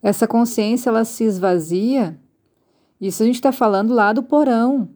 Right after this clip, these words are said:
de Chita, que a gente veio falando já várias vezes. O que que tem lá dentro desse meu, dessa minha memória no cardíaco?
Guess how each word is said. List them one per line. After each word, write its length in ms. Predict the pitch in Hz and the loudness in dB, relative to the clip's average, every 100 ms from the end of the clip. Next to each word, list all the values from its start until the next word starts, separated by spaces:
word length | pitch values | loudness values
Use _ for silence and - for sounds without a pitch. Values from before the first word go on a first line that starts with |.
| _ | _
de 140 | 175 175 | -18 -14
Chita, 760 | - - 220 269 277 - 165 | -12 -4 0 0 -2 -6 -6
que 120 | 156 | -6
a 20 | 170 | -8
gente 180 | 185 | -8
veio 220 | 175 190 208 | -4 -4 -2
falando 320 | 202 196 226 | -2 -2 0
já 160 | 214 | 0
várias 560 | 220 185 190 254 285 185 | 0 0 2 2 2 -2
vezes. 380 | 165 170 156 165 | -2 -2 -2 -6
O 40 | |
que 140 | 180 254 | -8 -2
que 140 | 320 | -2
tem 180 | 294 269 | 0 0
lá 160 | 247 | 0
dentro 540 | 214 202 196 185 165 151 _ _ _ _ _ _ _ | 0 -2 -4 -6 -8 -10 _ _ _ _ _ _ _
desse 320 | 185 190 - | 0 0 0
meu, 460 | 196 196 190 185 170 | -2 0 0 0 -2
dessa 240 | 180 196 208 | -2 -2 -2
minha 160 | 196 | -2
memória 500 | 196 196 185 180 180 | -2 -2 0 0 0
no 120 | 180 | -2
cardíaco? 760 | 175 185 175 160 170 170 - 190 | -4 -4 -4 -4 -4 -4 -6 -18